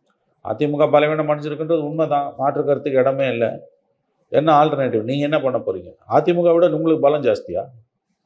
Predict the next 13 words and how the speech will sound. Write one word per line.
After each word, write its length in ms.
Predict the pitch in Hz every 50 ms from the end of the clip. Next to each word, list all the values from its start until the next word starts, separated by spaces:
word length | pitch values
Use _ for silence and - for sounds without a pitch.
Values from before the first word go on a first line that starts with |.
| _ _ _ _ _ _ _ _ _ _ _ _ _ _ _ _ _ _ _ _ _ _ _ _ _ _ _ _ _ _ _
கேக்குறேன். 400 | - 117 113 110 101 95 113 143
அதிமுகவை 560 | 147 - 170 165 160 160 151 151 151 147 147
விட 180 | 143 147 160 175
தாவேகாவுக்கு 600 | 175 - 147 143 151 156 147 131 131 131 135 127
பலம் 220 | 117 117 117 123
ஜாஸ்தியா? 480 | 101 107 101 - - - 98 90 90 90 - _ _ _ _ _ _ _ _ _ _ _ _
அது 260 | - 98 98 117 120
அப்படி 220 | 110 101 113 117
நினைச்சீங்கன்னா, 520 | 113 117 131 147 139 - 156 147 151 160 156
அது 80 | 139
ரொம்ப 280 | 135 127 127 131 139 123
ஒரு 420 | 113 110 110 101 101 98 95 - -
கற்பிதம், 500 | - 135 131 - - 151 123 104 92 -